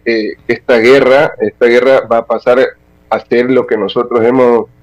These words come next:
eh, mencionado, ¿no? Una guerra de, de un tiempo que no va a ser corto,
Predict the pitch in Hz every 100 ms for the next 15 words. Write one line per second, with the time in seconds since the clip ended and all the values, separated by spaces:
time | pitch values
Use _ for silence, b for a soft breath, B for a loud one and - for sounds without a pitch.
0 | _ _ - 110 107 104 107 120 117 101
1 | 98 101 113 117 120 120 127 117 104 98
2 | - 110 107 - 127 131 131 131 123 -
3 | 110 113 117 - 113 - 139 131 147 165